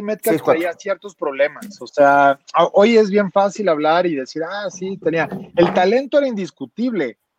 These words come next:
Speaker 1: El problema para, para D K Metcalf es que tenía la lesión del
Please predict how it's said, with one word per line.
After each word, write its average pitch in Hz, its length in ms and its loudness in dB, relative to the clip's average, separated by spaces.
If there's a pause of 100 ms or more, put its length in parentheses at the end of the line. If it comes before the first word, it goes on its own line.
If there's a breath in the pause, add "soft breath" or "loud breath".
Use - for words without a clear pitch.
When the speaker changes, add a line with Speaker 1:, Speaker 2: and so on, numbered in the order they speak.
(280)
Speaker 1:
El 165 200 2
problema 185 460 0
para, 175 360 0
para 151 340 0
D 175 120 -4
K 226 160 -4
Metcalf 180 540 -2 (120)
es 160 260 -4
que 180 400 0
tenía 143 320 -4
la 175 120 2
lesión 156 400 -2
del 165 160 2